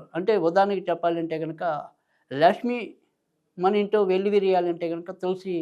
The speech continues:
మొక్కను పెంచడం అనేది చూస్తూ ఉంటాం. శివుడి ఆరాధన కోసం మనం బిల్వదళాలు అనేది వినియోగిస్తూ ఉంటాం. ఇలా రకరకాల చెట్లు ఏవైతే ఉంటాయో ఆ చెట్లు రావి చెట్టు అవ్వచ్చు, మరి ఇలాగే మారేడు చెట్టు అవ్వచ్చు. అదేవిధంగా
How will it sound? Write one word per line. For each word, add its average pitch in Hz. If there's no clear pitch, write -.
మొక్కను 160
పెంచడం 156
అనేది 151
చూస్తూ 147
ఉంటాం. 151
శివుడి 262
ఆరాధన 202
కోసం 185
మనం 170
బిల్వదళాలు 170
అనేది 156
వినియోగిస్తూ 160
ఉంటాం. 156
ఇలా 302
రకరకాల 240
చెట్లు 233
ఏవైతే 220
ఉంటాయో 196
ఆ 175
చెట్లు 190
రావి 175
చెట్టు 175
అవ్వచ్చు, 165
మరి 160
ఇలాగే 175
మారేడు 170
చెట్టు 170
అవ్వచ్చు. 165
అదేవిధంగా 240